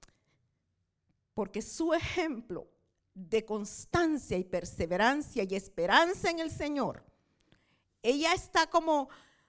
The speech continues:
usted no creyera que tiene noventa y cuatro años, porque esa es una señora que no se detiene. Pero lo que más me motiva a mí es cómo ella espera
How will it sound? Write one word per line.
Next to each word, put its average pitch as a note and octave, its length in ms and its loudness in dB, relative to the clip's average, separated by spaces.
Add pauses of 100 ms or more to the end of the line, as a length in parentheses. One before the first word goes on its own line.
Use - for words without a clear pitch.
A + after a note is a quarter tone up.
(140)
usted A#3+ 300 -2
no D#4+ 160 -4
creyera C#4+ 420 2
que B3 120 0
tiene A#3+ 240 -4
noventa G#3 300 -4
y F#3+ 40 -12
cuatro G3+ 300 -4
años, - 440 -10 (840)
porque F#3 180 -6
esa G3 100 -4
es A#3+ 80 -2
una B3 220 -2
señora A#3+ 360 0
que G#3+ 120 -4
no G#3 120 0
se G3+ 120 -2
detiene. F#3 480 -6 (2250)
Pero G#3+ 560 4
lo G#3+ 200 4
que G#3 120 4
más C4 400 2
me F#4 140 2
motiva D#4+ 460 -2
a C4+ 40 -4
mí F3+ 420 -8 (680)
es A#3+ 440 -2
cómo C4+ 340 0
ella B3+ 280 -2
espera A3 680 -6